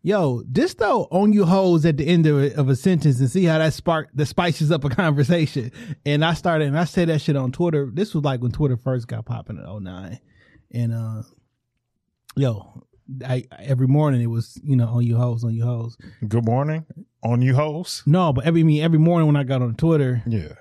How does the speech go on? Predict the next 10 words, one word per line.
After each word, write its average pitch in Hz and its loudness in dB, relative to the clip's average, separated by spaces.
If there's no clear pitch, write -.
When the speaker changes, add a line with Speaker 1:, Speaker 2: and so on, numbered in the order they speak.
Speaker 1:
sometimes 220 2
it 233 4
was 254 2
"Good 196 0
morning, 214 2
On 180 0
You 165 2
Hoes." 120 -2
But, 135 -4
uh, 87 -10